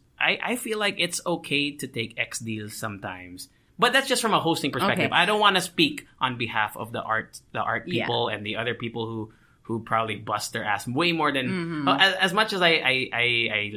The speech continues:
Speaker 1: you know, people say that ho-, hosting is like, I could never do hosting. Hosting, I think, is very easy in the sense that
Speaker 2: Yeah.
Speaker 1: you're talking and you're not, you're not, I, I, I, you know,
Speaker 2: No,
Speaker 1: mababa-,
Speaker 2: it's like,
Speaker 1: mababash
Speaker 2: hindi
Speaker 1: na ako.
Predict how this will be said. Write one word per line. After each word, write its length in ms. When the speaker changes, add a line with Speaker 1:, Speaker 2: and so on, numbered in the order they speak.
Speaker 1:
you 80
know, 300
people 260
say 180
that 280
ho-, 260
hosting 360
is 260
like, 260
I 80
could 160
never 220
do 100
hosting. 340
Hosting, 340
I 100
think, 120
is 80
very 220
easy 540
in 140
the 80
sense 240
that 180
Speaker 2:
Yeah. 220
Speaker 1:
you're 180
talking 600
and 440
you're 160
not, 320
you're 160
not, 180
I, 140
I, 80
I, 420
you 140
know, 100
Speaker 2:
No, 100
Speaker 1:
mababa-, 140
Speaker 2:
it's 100
like, 140
Speaker 1:
mababash 260
Speaker 2:
hindi 60
Speaker 1:
na 80
ako. 100